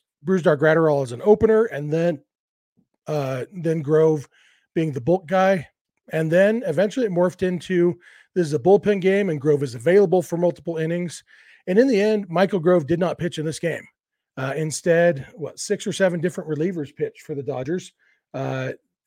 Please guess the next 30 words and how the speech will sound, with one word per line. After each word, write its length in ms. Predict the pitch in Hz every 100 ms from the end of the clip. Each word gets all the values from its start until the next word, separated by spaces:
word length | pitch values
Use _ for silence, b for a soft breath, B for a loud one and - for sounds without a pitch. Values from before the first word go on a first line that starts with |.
| 165
and 500 | 156 151 165 196 - _ _ 170
it 160 | 202
was 640 | 165 165 165 196 165 - - _ _ _ _ _ -
about 400 | 165 175 202 -
as 160 | 190 131
much 240 | 180 185
as 100 | 170
you 80 | 165
could 140 | -
have 100 | 165
hoped 260 | - 151 -
for. 200 | 220 - -
It 240 | 175 -
was 580 | 156 160 156 147 131 - _ _ _ -
remarkable. 800 | 160 180 160 175 202 151 151 147
It, 140 | 175
it 140 | 165 143
wasn't 280 | 151 190
perfect. 500 | 160 262 - 143 - _
They 140 | 143 151
did 160 | 165
allow 320 | 170 165 175 143
two 240 | - 151 156
hits, 500 | 247 226 - - - b b -
both 220 | 143 156
to 120 | 160
Luis 320 | 156 151 165 -
Rengifo. 520 | 143 156 185 117 104 _ _ _ -
But 280 | 139 160 - _ _ _ _ -
i-, 160 | 151